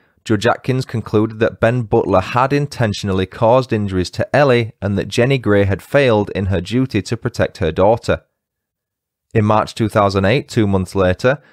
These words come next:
a consultant psychiatrist who had been commissioned to carry out independent psychiatric assessments on both Jenny and Ben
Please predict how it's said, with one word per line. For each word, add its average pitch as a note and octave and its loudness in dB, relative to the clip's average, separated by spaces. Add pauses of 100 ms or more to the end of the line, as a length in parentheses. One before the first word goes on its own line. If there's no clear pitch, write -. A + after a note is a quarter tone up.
(140)
a G2+ -6
consultant B2 -2
psychiatrist C#3+ 0
who A2 0
had F#2+ 0
been G2 0
commissioned G#2 -2
to G2 -10
carry G#2 0
out G2 2
independent F#2 -4
psychiatric F2+ -2
assessments - -4
on F#2 -2
both F2 -2
Jenny F2+ -2
and E2 -6
Ben C3+ -2